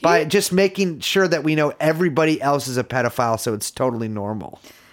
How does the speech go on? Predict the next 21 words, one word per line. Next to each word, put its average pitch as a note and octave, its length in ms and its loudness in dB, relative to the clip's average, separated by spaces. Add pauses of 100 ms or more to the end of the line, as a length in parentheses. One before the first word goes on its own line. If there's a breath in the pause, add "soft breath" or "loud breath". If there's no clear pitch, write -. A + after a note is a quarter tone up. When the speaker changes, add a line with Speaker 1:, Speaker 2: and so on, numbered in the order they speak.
(240 loud breath)
Speaker 2:
Yeah, A3 400 4
and G#3+ 180 -2
so B3 180 2
this C#4+ 200 -4
is G#4 180 -2
even B3+ 280 -2
weirder, G3 680 2
is F3+ 320 -2
that, F3+ 460 0 (120)
um, E3 680 -2 (840)
apparently G3 920 -2 (280 loud breath)
Dershowitz G#3+ 580 0
has F#3+ 140 -8 (100)
also, E3 1040 0 (400)
like, D#3+ 300 -2
recorded G3+ 540 0
a G3 40 -2
conversation E3+ 1200 -4
Speaker 1:
Mm-hmm. B2 400 -4 (300)
Speaker 2:
between F#3 340 -4
him F#3 440 -2